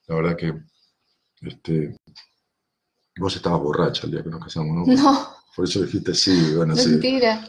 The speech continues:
Speaker 1: Dijiste a cura, "Bueno, sí, sí, dale, dale, dale, dale".
Speaker 2: Mentira, está el video.
Speaker 1: Claro.
Speaker 2: Además, yo nunca me pongo borracha.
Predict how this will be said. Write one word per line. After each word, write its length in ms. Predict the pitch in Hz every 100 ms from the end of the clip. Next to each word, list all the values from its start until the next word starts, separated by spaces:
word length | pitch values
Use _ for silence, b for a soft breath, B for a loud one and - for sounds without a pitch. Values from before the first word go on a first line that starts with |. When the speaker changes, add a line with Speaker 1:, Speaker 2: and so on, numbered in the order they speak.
| -
Speaker 1:
Dijiste 240 | 87 92
a 40 | -
cura, 200 | 90 92
"Bueno, 400 | 101 101 95 98
sí, 240 | 120 113
sí, 120 | - -
dale, 580 | 117 120 - - - 107
dale, 280 | 123 113 98
dale, 220 | 110 101
dale". 300 | 104 113 101
Speaker 2:
Mentira, 380 | 101 226 202 170
está 160 | 170 208
el 100 | 208
video. 420 | 202 190 170 180 _ _ - -
Speaker 1:
Claro. 220 | 180 165
Speaker 2:
Además, 320 | 180 262 277
yo 60 | 269
nunca 240 | 247 220
me 120 | 185 170
pongo 280 | 180 175
borracha. 480 | 175 170 170 - 156